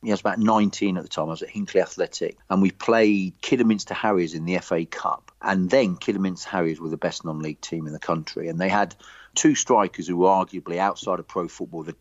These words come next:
best two strikers in non-league football, Paul Davis and a guy called Kim Casey. And, and I made a decision then that I was gonna try and become the best at non-league level and have a career in banking.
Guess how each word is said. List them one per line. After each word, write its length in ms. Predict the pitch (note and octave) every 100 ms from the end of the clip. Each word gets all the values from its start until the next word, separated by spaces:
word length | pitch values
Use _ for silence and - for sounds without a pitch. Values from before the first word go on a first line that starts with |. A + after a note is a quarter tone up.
| -
best 220 | F#2 -
two 140 | F#2 E2
strikers 480 | - E2+ E2 D#2+
in 160 | D#2+ D#2+
non-league 320 | E2 D#2+ D#2
football, 300 | - - C#2+ - - -
Paul 220 | D#3 C3
Davis 560 | G2+ F2+ E2 F#2+ - - - - _ -
and 100 | F2
a 60 |
guy 220 | - G2 F#2
called 260 | F#2 E2+
Kim 240 | - G2 F2+
Casey. 640 | - G2+ F2+ - C#2 - _ _ -
And, 200 | G2+ G2+ -
and 140 | A2
I 20 |
made 240 | A#2 D3 A#2+
a 40 |
decision 480 | - - A#2+ G2 F#2+
then 160 | G2+ F2+
that 140 | -
I 20 | F#2+
was 200 | F#2 -
gonna 240 | G2+ F#2
try 340 | - G#2+ G2
and 180 | F#2 F2
become 540 | E2 - - F#2+ F#2 F2 _ _ _ -
the 80 |
best 400 | F2+ C3+ B2+ -
at 140 | G#2+ A2
non-league 560 | G2+ G2+ F#2 F#2 F2
level 340 | F#2 F#2+ E2+ E2
and 100 | E2+
have 160 | G2
a 60 | F2+
career 400 | - G2 F#2 F2
in 80 | E2
banking. 540 | G#2 G#2 F#2 - -